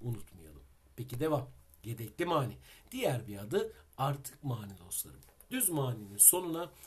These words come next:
aynı kafiyede iki dize daha eklenerek söylenen manilerdir. Cinaslı kafiye kullanılmaz. Birinci dizeleri anlamlıdır.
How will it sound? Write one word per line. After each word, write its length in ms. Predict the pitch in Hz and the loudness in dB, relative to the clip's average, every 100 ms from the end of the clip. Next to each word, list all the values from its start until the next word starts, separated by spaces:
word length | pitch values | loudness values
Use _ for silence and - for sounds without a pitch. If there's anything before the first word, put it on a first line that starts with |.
| - - | -16 0
aynı 440 | 240 247 190 139 | 0 0 -2 -4
kafiyede 640 | - 117 104 - 104 101 147 | -4 -8 -8 -12 -12 -10 -8
iki 360 | 139 - 208 | -8 -8 -8
dize 240 | 143 139 123 | -2 -2 0
daha 200 | 135 139 | -2 -4
eklenerek 540 | 123 131 123 104 - | -6 -4 -4 -2 2
söylenen 480 | - 143 101 139 185 | 4 4 0 -6 -6
manilerdir. 760 | 156 143 139 139 127 - - - - - - - | -2 0 2 0 0 -4 -14 -20 -20 -20 -20 -8
Cinaslı 540 | - 202 233 233 - - | -4 -4 0 2 2 -2
kafiye 480 | 226 208 202 208 208 | 0 0 0 -6 -4
kullanılmaz. 720 | 202 196 185 156 127 - - 123 | 0 0 2 0 2 2 0 -6
Birinci 500 | 156 180 180 180 156 | -6 -6 -8 -8 -2
dizeleri 520 | - 170 170 170 170 - | 0 0 0 -2 -4 -6
anlamlıdır. 720 | 123 135 131 139 170 147 151 | -2 0 0 -2 -4 -4 -6